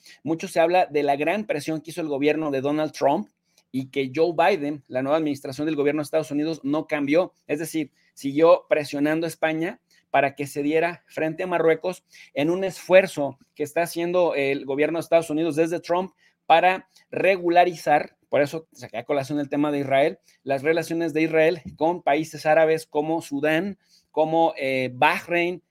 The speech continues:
Emiratos Árabes Unidos, la misma Arabia Saudita, y en el caso de Marruecos, pues también Marruecos ponía como condición que se resolviera primero su propia causa de ocupación para entonces poder normalizar las relaciones con Israel. Así que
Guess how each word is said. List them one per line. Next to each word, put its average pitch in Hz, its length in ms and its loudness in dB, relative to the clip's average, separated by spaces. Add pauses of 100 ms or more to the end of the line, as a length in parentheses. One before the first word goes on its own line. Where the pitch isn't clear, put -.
(120)
Emiratos 143 480 -2
Árabes 156 380 2
Unidos, 160 500 -2
la 135 140 -4
misma 160 300 -2
Arabia 160 260 2
Saudita, 156 580 -4 (260)
y 135 120 -2
en 139 80 -2
el 135 100 -6
caso 156 260 -2
de 165 60 0
Marruecos, 147 600 -2 (240)
pues 135 200 -6
también 131 460 -4 (160)
Marruecos 143 480 0
ponía 143 260 -6
como 143 240 -8
condición 151 560 -6 (240)
que 135 100 -10
se 139 120 -6
resolviera 139 560 0
primero 147 380 -2
su 135 140 -14
propia 147 300 -6
causa 151 340 -2
de 135 80 -4
ocupación 135 680 -4 (320)
para 143 180 4
entonces 151 380 -6
poder 139 280 0
normalizar 143 680 0 (260)
las 127 160 0
relaciones 131 480 -2
con 131 180 -4
Israel. 156 280 4
Así 175 200 -4
que 190 300 -2